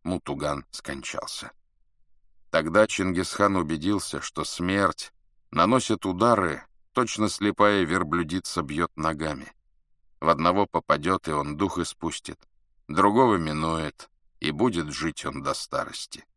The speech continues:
Чингисхан так рассвирепел из-за кончины внука, что приказал взять Балтан немедленно. Войско, проломав стену, ворвалось в город, и все предало мечу.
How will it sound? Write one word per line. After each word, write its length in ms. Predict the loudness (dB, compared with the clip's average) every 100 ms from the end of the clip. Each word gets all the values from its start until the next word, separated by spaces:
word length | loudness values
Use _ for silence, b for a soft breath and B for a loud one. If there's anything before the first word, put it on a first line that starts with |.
| _ _ _ _ _ _ _ _ _ _ _ _
Чингисхан 680 | -6 -4 0 -2 2 4 4
так 260 | 6 4 4
рассвирепел 680 | 0 0 0 0 0 0 0
из-за 240 | 0 -2
кончины 500 | -2 -2 -2 -2 -2 -2
внука, 440 | -2 -4 -4 -8 b b b
что 240 | -2 0
приказал 540 | 2 2 4 4 4
взять 320 | 2 0 0 2
Балтан 580 | 4 4 4 4 4 2
немедленно. 720 | -2 -2 -2 -4 -8 -10 -14 _ _ _ _ _ _ _ _
Войско, 480 | 0 4 2 2 -2
проломав 500 | 4 6 6 6 2
стену, 380 | 0 0 2 2
ворвалось 500 | 4 6 6 4 -2
в 120 | -4
город, 420 | 2 4 2 -2 _ _ -4
и 120 | -2
все 320 | -2 2 2
предало 480 | 2 -2 -2 -2 -2
мечу. 440 | -6 -10 -10 -10